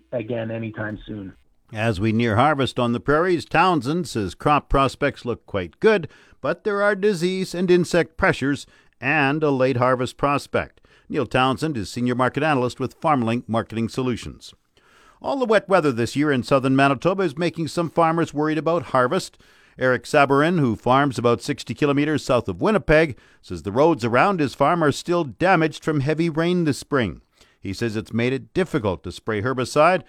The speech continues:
Speaker 2: and bringing in the crops will be hard unless repairs are made. The local municipal government says it can't repair the roads until the province approves the municipality's disaster financial assistance claim.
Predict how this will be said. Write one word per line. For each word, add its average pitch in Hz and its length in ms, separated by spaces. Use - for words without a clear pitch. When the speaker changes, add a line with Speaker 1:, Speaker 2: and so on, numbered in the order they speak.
Speaker 2:
and 123 180
bringing 175 320
in 151 120
the 139 60
crops 185 380
will 151 120
be 147 140
hard 165 300
unless 160 380
repairs 131 460
are 143 80
made. 120 300
The 107 80
local 120 260
municipal 117 460
government 156 400
says 131 220
it 123 160
can't 147 260
repair 196 380
the 165 100
roads 147 400
until 131 260
the 165 120
province 113 520
approves 147 500
the 131 200
municipality's 139 1000
disaster 131 640
financial 131 520
assistance 117 560
claim. 120 460